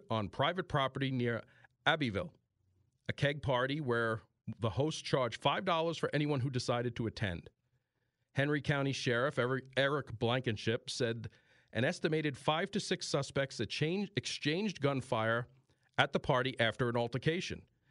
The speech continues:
There were a pile of rounds later recovered. I would guess that should have said sh-, uh, shell casings.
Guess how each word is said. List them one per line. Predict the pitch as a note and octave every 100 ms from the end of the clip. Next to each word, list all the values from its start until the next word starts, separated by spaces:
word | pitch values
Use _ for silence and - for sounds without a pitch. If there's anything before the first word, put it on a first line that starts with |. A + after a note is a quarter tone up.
| _ -
There | A2
were | A2
a |
pile | G#2 C3 C#3+ F#3
of | F3 C#3
rounds | C3+ C#3+ C3
later | A#2+ B2 A#2+ A2+ _ _ -
recovered. | B2 A#2 A2+ G#2+ B2 - _ _ -
I | A2+
would | G#2 F#2+ G#2
guess | A2 G#2
that | A2 -
should | - C#3 A2
have | G2
said | A#2 G2 E2+
sh-, | -
uh, | A2+ F#2+ F#2
shell | - A2
casings. | - F#2+ A2 B2 C#3+